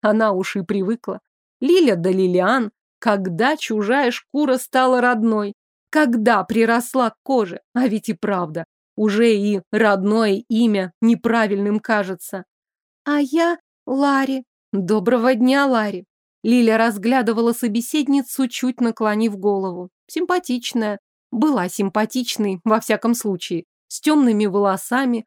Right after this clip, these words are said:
круглолицая пышечка. Фигурка такая аппетитная. А какой синяк! Был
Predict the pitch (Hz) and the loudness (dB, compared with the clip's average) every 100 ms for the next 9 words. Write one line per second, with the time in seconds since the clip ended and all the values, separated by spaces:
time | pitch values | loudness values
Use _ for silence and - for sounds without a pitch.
0 | _ - 220 208 202 190 233 - - 190 | _ -4 0 2 2 2 -2 -4 -10 -6
1 | 180 - 233 220 - 175 - - 170 _ | -6 -4 -2 -2 -2 -6 -8 -12 -14 _
2 | _ - 233 202 240 233 - 202 180 _ | _ -4 -2 2 2 0 0 -4 -4 _
3 | _ 226 226 196 165 165 _ 247 - 269 | _ -2 0 0 -2 -6 _ -6 -4 -8
4 | - 196 170 175 156 165 - _ _ - | -6 -8 -6 -6 -6 -8 -16 _ _ -6
5 | 196 208 220 - 254 196 - 190 208 254 | -4 -2 -4 0 0 0 -4 -2 -2 -2
6 | - _ _ _ _ 190 180 233 208 185 | -6 _ _ _ _ -4 2 4 2 0